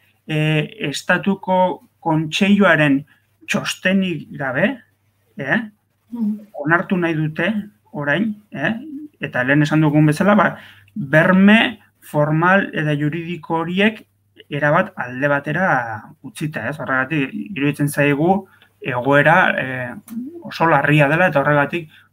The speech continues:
Speaker 1: mobilizatzen, mobilizatu behar dugula, ez?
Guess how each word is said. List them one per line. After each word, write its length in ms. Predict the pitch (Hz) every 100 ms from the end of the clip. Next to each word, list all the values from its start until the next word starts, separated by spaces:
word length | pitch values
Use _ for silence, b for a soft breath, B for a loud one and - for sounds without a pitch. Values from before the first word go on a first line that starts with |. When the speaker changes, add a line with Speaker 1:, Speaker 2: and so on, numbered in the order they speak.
| -
Speaker 1:
mobilizatzen, 1400 | 139 135 156 180 151 147 143 - 143 135 139 131 127 143 -
mobilizatu 580 | 151 165 151 151 139 143
behar 140 | 131
dugula, 460 | 131 131 165 131
ez? 120 | 190